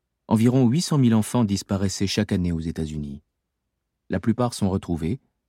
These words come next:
des milliers ne le sont pas. Pour mes petits-fils, Ethan, Aidan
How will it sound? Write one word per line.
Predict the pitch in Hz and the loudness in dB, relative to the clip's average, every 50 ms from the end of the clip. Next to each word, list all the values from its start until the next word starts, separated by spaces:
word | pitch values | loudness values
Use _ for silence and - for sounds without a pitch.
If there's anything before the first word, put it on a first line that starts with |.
| _ _ _ _ _ _ _ _ _ _ - | _ _ _ _ _ _ _ _ _ _ -4
des | 95 92 | 0 2
milliers | 92 95 92 87 87 95 95 92 | 2 2 2 2 2 0 2 0
ne | 87 85 | 0 -2
le | 82 | -4
sont | 82 - - 80 76 | -6 -8 -10 -10 -10
pas. | - 71 71 73 - _ _ _ _ _ _ _ _ _ _ _ _ _ _ _ _ _ _ _ _ _ _ _ _ _ _ _ _ _ _ _ _ _ _ _ _ _ _ _ _ _ _ _ _ _ _ _ _ _ _ _ _ _ _ _ _ _ _ _ _ _ _ - | -10 -12 -16 -18 -20 _ _ _ _ _ _ _ _ _ _ _ _ _ _ _ _ _ _ _ _ _ _ _ _ _ _ _ _ _ _ _ _ _ _ _ _ _ _ _ _ _ _ _ _ _ _ _ _ _ _ _ _ _ _ _ _ _ _ _ _ _ _ -2
Pour | 110 110 | 2 2
mes | 117 127 | 4 4
petits-fils, | 123 - 123 - - 110 - - 113 110 - - - _ _ _ _ _ _ _ _ _ _ _ _ _ _ _ - - | 2 0 -4 -8 -8 -10 -4 -4 -4 -4 -4 -8 -12 _ _ _ _ _ _ _ _ _ _ _ _ _ _ _ -2 -2
Ethan, | 110 107 - 113 107 110 110 110 117 127 - _ _ _ - | 0 0 2 0 2 2 2 0 -2 -4 -8 _ _ _ -4
Aidan | - 92 98 90 80 95 95 95 95 92 | -2 0 0 0 0 0 0 0 0 0